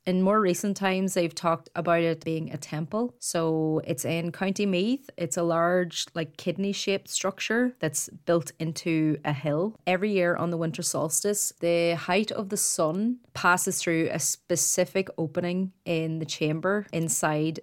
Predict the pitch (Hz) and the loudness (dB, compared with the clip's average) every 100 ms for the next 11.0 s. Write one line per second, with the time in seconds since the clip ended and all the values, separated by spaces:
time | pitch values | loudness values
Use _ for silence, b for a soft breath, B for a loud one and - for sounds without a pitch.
0 | - 151 151 - - - - 208 254 277 | -4 -2 0 -2 -2 -6 -2 0 0 -2
1 | - 175 170 165 - 160 151 - 180 180 | -2 -2 -2 -2 -2 0 0 0 -2 -2
2 | - 160 156 - 165 160 156 - 151 151 | -2 -2 -2 -2 0 0 -4 -4 -4 -2
3 | 151 147 151 156 175 185 196 185 165 160 | -4 -4 -6 -2 0 0 -2 -2 -2 -2
4 | 156 - 156 147 147 151 - 160 185 - | -2 -2 -4 -4 -8 -8 -4 -4 -4 -6
5 | - - _ 170 160 151 165 - 175 180 | -10 -12 _ -4 -2 0 0 -2 -2 -2
6 | 165 - 165 160 - 156 156 160 156 160 | -2 0 0 0 -2 -2 -2 -2 -2 -2
7 | 151 151 160 - 170 165 160 156 156 - | -2 -4 -4 0 0 0 -2 -2 -4 -4
8 | - - 156 - 151 160 156 147 151 156 | -8 -6 -4 -2 -2 -2 -2 -2 -2 -2
9 | 156 151 151 151 143 139 139 - 135 - | -2 -4 -4 -4 -6 -6 -6 -6 -6 0
10 | 170 180 - - 190 202 - - 160 - | 0 2 -2 -2 -2 -4 -2 0 0 0